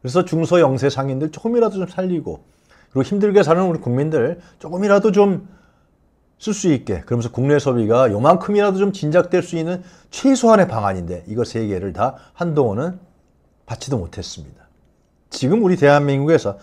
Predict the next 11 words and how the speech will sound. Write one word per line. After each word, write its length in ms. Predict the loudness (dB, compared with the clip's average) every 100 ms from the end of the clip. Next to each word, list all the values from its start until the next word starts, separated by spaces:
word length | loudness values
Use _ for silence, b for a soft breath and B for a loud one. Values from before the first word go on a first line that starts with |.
| b
가장 300 | -20 -8 -6
절실한 500 | 0 0 4 4 4
문제가 560 | 2 0 2 6 4 B B B
이 320 | 2 2 2 -6 _ _ _ _ _ _ _ _
제삼자 440 | 4 6 4 2
특검법, 600 | -4 -2 -2 -2 -14 -18 -10
부당한 460 | 0 4 6 6
권력을 640 | 6 8 8 8 4 2 -2
내쫓-, 300 | -2 -2 0
내쫓는 440 | -2 -2 -6 -8
것, 200 | -14 -20